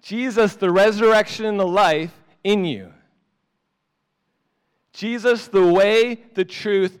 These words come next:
and the life, in you. Jesus himself in you, whom John referred to as the eternal life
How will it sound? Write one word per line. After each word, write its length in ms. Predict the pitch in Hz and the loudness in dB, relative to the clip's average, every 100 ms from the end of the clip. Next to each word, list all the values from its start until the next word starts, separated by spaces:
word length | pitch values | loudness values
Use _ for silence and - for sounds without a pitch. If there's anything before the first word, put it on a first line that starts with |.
| _ | _
and 200 | - 160 | -10 -6
the 60 | 160 | -4
life, 500 | 156 147 135 123 _ _ _ | -2 -2 -2 -8 _ _ _
in 260 | 147 147 123 | -10 -8 -8
you. 160 | 90 73 _ _ _ _ _ _ _ _ _ _ _ _ _ _ _ _ _ _ _ _ _ _ _ | -10 -18 _ _ _ _ _ _ _ _ _ _ _ _ _ _ _ _ _ _ _ _ _ _ _
Jesus 580 | _ 147 160 147 156 - | _ -14 -12 -12 -16 -14
himself 840 | 156 131 - - 147 104 92 95 _ _ _ | -14 -14 -14 -6 -6 -6 -10 -18 _ _ _
in 240 | 139 151 127 | -12 -8 -8
you, 320 | 95 78 78 _ _ _ _ _ _ _ _ | -10 -14 -20 _ _ _ _ _ _ _ _
whom 220 | - 139 | -14 -12
John 280 | 117 127 139 | -6 -4 -4
referred 440 | 143 135 160 156 147 | -6 -8 -6 -6 -6
to 140 | 117 | -10
as 160 | 107 104 | -12 -12
the 140 | 110 | -16
eternal 440 | 104 - 120 117 110 | -16 -16 -16 -14 -14
life 340 | 110 87 87 | -16 -18 _